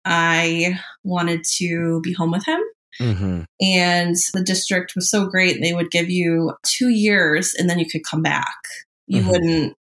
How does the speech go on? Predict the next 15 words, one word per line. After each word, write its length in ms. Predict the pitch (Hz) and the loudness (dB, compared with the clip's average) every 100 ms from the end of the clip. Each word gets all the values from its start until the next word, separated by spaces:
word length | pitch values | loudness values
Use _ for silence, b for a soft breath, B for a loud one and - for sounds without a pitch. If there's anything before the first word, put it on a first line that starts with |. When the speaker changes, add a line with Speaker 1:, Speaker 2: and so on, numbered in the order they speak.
| 170 | -4
Speaker 1:
obviously 280 | 175 - | -2 -2
have 180 | 175 165 170 | -2 -2 -2
necessarily 560 | 156 - 180 175 165 165 | -2 -4 -2 -2 0 0
the 80 | |
same 340 | 160 165 160 160 | 0 0 0 0
job, 460 | - 139 143 226 | 0 0 0 0
but 160 | 226 208 | 0 -2
you 80 | 170 | -4
could 240 | - 185 175 | 0 0 2
have 280 | - 160 - | 0 -2 -2
a 120 | 156 | -2
job 260 | 151 143 151 | 0 0 0
in 100 | 156 | -2
the 100 | 151 | -2
district. 580 | - - 262 311 - | -4 -2 -2 -2 -6